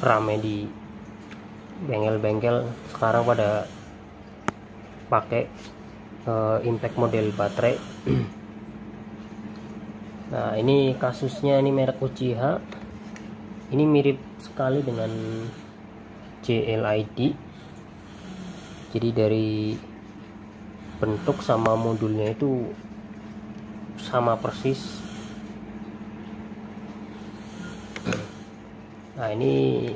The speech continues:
punya temen rusak. Jadi awalnya rusaknya itu cuma bunyi cetik-cetik saat di on. Nah, ini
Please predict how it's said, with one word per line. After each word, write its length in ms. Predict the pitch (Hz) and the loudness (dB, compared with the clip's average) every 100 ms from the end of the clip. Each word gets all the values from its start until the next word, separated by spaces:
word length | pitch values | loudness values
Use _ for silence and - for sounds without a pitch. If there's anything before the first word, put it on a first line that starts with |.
| - | -4
punya 240 | 135 123 117 | -2 0 0
temen 400 | 120 117 131 170 - - - - - - - - - - - - - - - - - - | -2 0 2 0 -4 -6 -4 -8 -12 -12 -12 -14 -14 -16 -16 -16 -12 -10 -10 -14 -18 -4
rusak. 400 | 120 113 - 139 - - - - - 127 | -2 0 0 0 -2 -16 -16 -16 -8 0
Jadi 320 | 120 127 127 | 4 6 8
awalnya 480 | 127 123 143 147 - - | 8 8 8 6 4 -2
rusaknya 400 | 135 - 143 135 | -2 -2 0 2
itu 260 | 131 147 143 | 2 0 0
cuma 220 | 131 127 | 2 2
bunyi 480 | 120 110 110 107 107 - - | 2 2 2 2 0 -4 -6
cetik-cetik 560 | - - - - - - | -2 0 0 -2 -2 0
saat 240 | - 113 - | 2 0 2
di 320 | 117 110 107 107 - - - - - - - - - - - - - - - | 0 2 0 -2 -6 -10 -8 -10 -10 -10 -10 -10 -8 -8 -8 -8 -8 -8 2
on. 240 | 120 123 135 - - | 4 6 2 -2 -2
Nah, 80 | 110 | 2
ini 500 | 113 131 131 - | 4 4 4 2